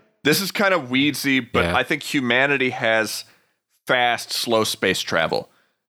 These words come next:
Speaker 1: Let's say thirty days to Mars, that, that kind of thing. It's not light speed,
Speaker 2: Okay.
Speaker 1: right?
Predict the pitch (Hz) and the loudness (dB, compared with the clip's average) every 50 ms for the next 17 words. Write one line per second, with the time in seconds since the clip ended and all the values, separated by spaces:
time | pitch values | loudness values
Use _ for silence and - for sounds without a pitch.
0 | - 113 117 127 123 - - 139 127 123 - - - 143 135 139 139 139 127 131 | -2 0 0 0 0 -2 0 0 0 0 0 -2 -2 0 0 0 0 0 0 2
1 | 127 123 117 - - - 113 110 110 110 110 110 104 - - - - 107 - _ | 2 0 0 -2 -4 -6 -4 -2 0 0 0 0 -2 -2 -4 -6 -6 -6 -10 _
2 | - 101 110 104 101 - - 117 101 95 92 92 - 101 98 95 - 131 - - | -4 -2 0 0 -2 -4 -4 -2 -2 -2 -2 -2 -2 -2 -2 0 -2 -2 -2 0
3 | 107 110 117 113 104 - - - - 123 117 107 98 95 90 90 82 87 95 110 | 2 2 2 2 0 -4 -8 -4 -2 0 0 0 0 0 -2 -2 -2 -2 -2 -2
4 | 110 107 110 123 123 | 0 0 0 0 -2